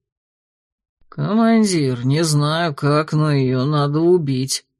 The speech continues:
озвучил общую мысль помощник Асти. "Если с тварью тьмы есть кому разобраться,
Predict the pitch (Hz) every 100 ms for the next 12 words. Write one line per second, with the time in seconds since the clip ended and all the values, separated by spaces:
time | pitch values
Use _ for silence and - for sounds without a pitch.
0 | _ _ _ 165 180 214 247 220 196 208
1 | 208 - 180 208 254 190 180 160 170 175
2 | - 165 - 156 123 - - _ _ _
3 | _ _ _ _ - 127 170 196 - 175
4 | 151 151 156 170 165 143 139 147 156 147
5 | 151 - 165 170 156 143 139 147 139 117
6 | - -